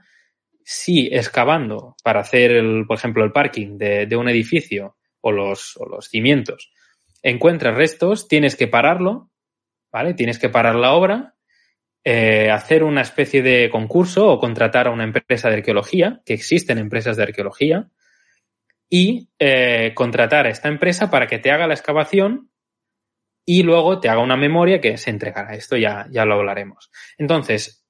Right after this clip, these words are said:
por ley, si tú te encuentras, esto por si hay alguien un poco despistado, si tú te encuentras una, restos arqueológicos en tu, en tu obra,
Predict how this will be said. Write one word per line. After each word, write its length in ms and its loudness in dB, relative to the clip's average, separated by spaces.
por 200 2
ley, 460 0
si 240 -6
tú 100 4
te 80 2
encuentras, 800 -2
esto 260 0
por 140 2
si 140 -2
hay 160 4
alguien 340 0
un 140 -8
poco 240 2
despistado, 600 -6
si 180 -2
tú 120 2
te 80 2
encuentras 800 0
una, 1000 0
restos 420 0
arqueológicos 720 -2
en 120 -8
tu, 520 -4
en 140 -6
tu 140 0
obra, 420 0